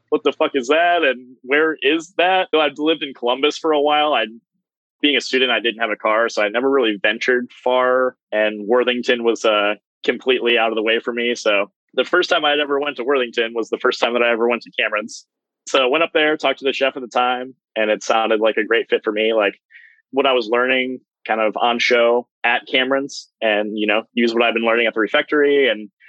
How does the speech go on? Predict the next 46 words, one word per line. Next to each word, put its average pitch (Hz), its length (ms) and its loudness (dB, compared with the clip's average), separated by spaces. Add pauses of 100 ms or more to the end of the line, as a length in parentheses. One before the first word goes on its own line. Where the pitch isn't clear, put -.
(280)
it 123 100 0
was 113 240 0
heavily 123 300 0
rooted 120 260 0
in 107 400 -2
the - 60 -2
basics. 123 540 0
And 104 220 -2
though 110 120 4
it - 40 -2
was 110 320 -2
an 113 60 -4
American 110 460 0
bistro, 117 360 0
it 98 80 -4
still 107 200 -2
had 110 100 0
its 101 220 -4
roots 110 200 -6
in, 104 280 -6
you 101 80 -2
know, 104 120 0 (160)
French - 380 0 (240)
cooking. 123 300 0 (220)
So 101 340 2 (420)
ultimately 131 440 0
it 131 40 4
was 120 80 0
a 117 60 -2
great 127 240 0
fit 156 120 2
at 143 120 0
the 135 60 -20
time, 151 320 -4
and, 113 200 -6 (480)
uh, 107 240 2
really 123 300 0
just 107 140 -8
started 110 200 0
working 113 240 -2
there 113 140 0
immediately 107 480 0
and 104 280 -10
fit 123 180 0
right 113 180 2
in. 123 200 0